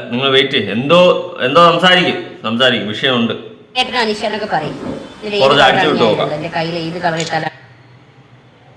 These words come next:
Speaker 1: എന്തോ നന്നായിട്ട് സംസാരിക്കും, അല്ലെങ്കിൽ ഇങ്ങനെ നിൽക്കത്തില്ല.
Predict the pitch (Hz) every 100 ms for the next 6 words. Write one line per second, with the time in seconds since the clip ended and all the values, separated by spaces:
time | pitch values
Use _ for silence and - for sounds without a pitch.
0 | - _ _ _ - - - - _ _
1 | _ - 143 180 170 131 127 131 175 180
2 | 180 170 185 175 - 90 - 113 127 139
3 | 139 139 139 131 131 113 92 - -